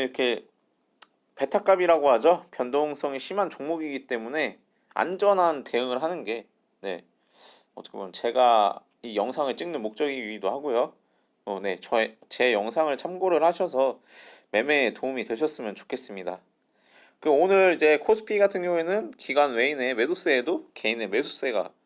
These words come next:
어우, 그동안 꾸준히 나왔기 때문에 소폭 상승해서 마감했고요. 코스닥은 기관 외인의 매수세로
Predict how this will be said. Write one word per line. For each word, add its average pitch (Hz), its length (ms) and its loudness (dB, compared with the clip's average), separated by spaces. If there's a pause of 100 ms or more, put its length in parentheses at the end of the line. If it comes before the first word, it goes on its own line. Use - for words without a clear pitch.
(240)
어우, 98 280 -2
그동안 101 440 -6
꾸준히 185 260 -8
나왔기 120 340 0
때문에 120 440 -6 (680)
소폭 190 400 -2
상승해서 170 460 -4
마감했고요. 120 720 0
코스닥은 147 640 -2 (280)
기관 113 480 0
외인의 95 280 -4
매수세로 101 580 -6